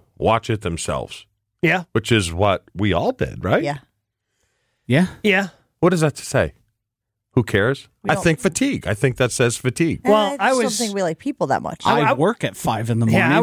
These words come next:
Speaker 4: That's
Speaker 2: I was,
Speaker 4: a large reason.
Speaker 2: I was fatigued from moving all weekend.
Speaker 4: Yeah.
Speaker 1: Oh, okay. <laughs>
Speaker 3: Which brings up a really good point, guys, because today, not for us, 'cause we have to talk for the next, you know, hour and a half or whatever it is.
Speaker 4: We
Speaker 3: but
Speaker 4: get
Speaker 3: like,
Speaker 4: to, Jen.
Speaker 3: Thank you very much.
Speaker 4: <laughs>
Speaker 3: We get to, not have to.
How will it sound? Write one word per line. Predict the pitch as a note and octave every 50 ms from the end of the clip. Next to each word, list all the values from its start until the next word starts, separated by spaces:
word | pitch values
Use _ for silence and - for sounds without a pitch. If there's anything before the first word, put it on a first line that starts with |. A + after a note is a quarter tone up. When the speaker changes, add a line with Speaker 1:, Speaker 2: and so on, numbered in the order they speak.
| -
Speaker 4:
That's | D#3
Speaker 2:
I | - -
was, | C4+ C4 F#3+ B2+
Speaker 4:
a |
large | A#2 A2 A2 A2 -
reason. | A2+ A2 A2 - D3 E3+
Speaker 2:
I | G#3
was | A#3+ -
fatigued | - G3 - - - G#3+ A3 G#3+ F#3+
from | - E3 E3+
moving | D#3+ E3 A3 D4+ D#4+ G3+
all | C#3+ B2 B2 A2+
weekend. | A#2+ C3 D4+ - B3 A3 G3+ G#3+
Speaker 4:
Yeah. | G#3 - -
Speaker 1:
Oh, | A#2+ B2 B2 B2 B2 A#2+ B2 A#2+ A#2+ C3+ D3+ C#3+
okay. | - - G#2 F2+ F#2 -
<laughs> | - G3+ - - - -
Speaker 3:
Which | C#4+ F4 F4+ -
brings | - A4 C5+ C#5 B4+
up | B4+ C4
a | B3
really | A3+ A#3+ A#3 A#3 A3+
good | F#3+ G3+ F3+ -
point, | - G3+ G3+ F#3+ C3
guys, | - D#3+ D3 D3 D#3+
because | F3 G#3+ G#3 A3 -
today, | - - C4+ D4 E4+ D4+ C4 B3 A#3
not | G#3 A#3+ B3 -
for | - F#3+ F3
us, | C#3+ D3 -
'cause | - D#3+
we | D#3 F3 F3
have | F3 D#3+ D3+
to | - -
talk | - F3 C3+ C#3+
for | - - D3
the | C#3+ C3
next, | C#3 C#3+ C3+ - - - - -
you | - -
know, | - -
hour | - D3 D3 C#3 C#3+ C#3+ C#3
and | C#3 C3+
a |
half | C#3+ C#3 B2+ C#3 -
or | C#3+ C#3
whatever | C#3+ C3+ C#3 C3+ C3+ C#3 C#3
it | C3+ C3
is. | C#3 C3+ C#3+ D3+
Speaker 4:
We | D3+
Speaker 3:
but | C#3 A#2
Speaker 4:
get | E3 -
Speaker 3:
like, | - F3+
Speaker 4:
to, | - D3 B2+ A2+ G2+ - _
Jen. | - A#2 A2 G#2+ G#2+ G#2 - _ -
Speaker 3:
Thank | - G#3+ A3+ G#3 E3
you | G3+ A3+
very | G3+ A3 A3+ A3+
much. | A3+ G#3+ F#3 F3+ E3 F#3
Speaker 4:
<laughs> |
Speaker 3:
We | G3+ G3 F#3 F3
get | D#3+ - - C4+ C4+ - - -
to, | - - G3+ F#3 F#3+
not | F#3 G3 G3 G3+ F3+
have | F3 A3 G#3+ G3+ G3 - - -
to. | - F#3 E3+ C#3+ D3 E3